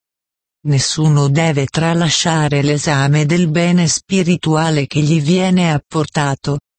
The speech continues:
perché ognuno deve sapere che il mio avversario agisce nella fain del tempo ovunque può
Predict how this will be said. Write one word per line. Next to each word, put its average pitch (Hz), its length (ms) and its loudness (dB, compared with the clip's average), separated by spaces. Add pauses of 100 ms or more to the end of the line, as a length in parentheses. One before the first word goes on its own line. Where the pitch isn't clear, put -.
(240)
perché 185 460 0
ognuno 220 540 2
deve 160 400 0
sapere 139 580 -2
che 165 140 -4
il 151 180 2
mio 180 320 2
avversario 151 880 0
agisce 151 560 0
nella 143 320 2
fain 160 460 0
del 147 260 0
tempo 143 440 -2
ovunque 190 580 0
può 170 520 -2